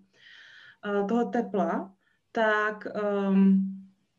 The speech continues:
myslím archetypálně, nemusíme se teďka bavit o nějakém genderu, ale, ehm,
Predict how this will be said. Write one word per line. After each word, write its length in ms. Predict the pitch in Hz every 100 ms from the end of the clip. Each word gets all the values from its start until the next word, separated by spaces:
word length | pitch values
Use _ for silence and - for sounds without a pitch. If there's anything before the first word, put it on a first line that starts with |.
| _ _ _ _ _ _ _ _ _ _
myslím 260 | 202 202 202
archetypálně, 600 | 202 196 233 208 214 202
nemusíme 360 | 202 196 202
se 60 | 196
teďka 160 | - 202
bavit 280 | 185 190 190
o 20 |
nějakém 340 | 196 196 220 214
genderu, 460 | 196 190 170 -
ale, 500 | 196 202 202 196 196 - - - - - -
ehm, 680 | 208 214 208 208 202 208